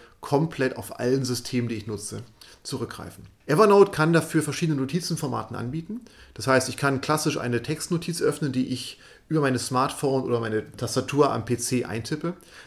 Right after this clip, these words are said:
Ich kann aber genauso gut Audionotizen aufnehmen. Ich kann mir kurze Sprachnachrichten selber einsprechen. Ich kann Bilder fotografieren, die direkt in der Evernote-App gespeichert werden.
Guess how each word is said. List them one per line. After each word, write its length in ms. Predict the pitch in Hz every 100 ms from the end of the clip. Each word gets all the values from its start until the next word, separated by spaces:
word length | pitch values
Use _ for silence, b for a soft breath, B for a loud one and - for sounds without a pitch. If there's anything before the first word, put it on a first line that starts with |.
| -
Ich 100 | -
kann 120 | 147
aber 160 | 147
genauso 320 | 135 127 135 127
gut 240 | 127 -
Audionotizen 640 | 127 175 185 175 190 - 170
aufnehmen. 460 | 170 170 180 175
Ich 80 | -
kann 180 | - 120
mir 160 | 117 117
kurze 340 | 127 123 113
Sprachnachrichten 1040 | - - - 120 147 - 139 131 - 131
selber 400 | 95 120 139 123
einsprechen. 600 | - 151 - 151 165 202 B B B
Ich 100 | -
kann 340 | - 139 123 101
Bilder 300 | 143 202 214
fotografieren, 800 | - 180 165 165 - 165 147 127
die 140 | 160
direkt 300 | 156 143 -
in 180 | - 131
der 240 | 127 120
Evernote-App 520 | - 147 139 127 123 -
gespeichert 540 | 113 - 127 156 -
werden. 240 | 151 170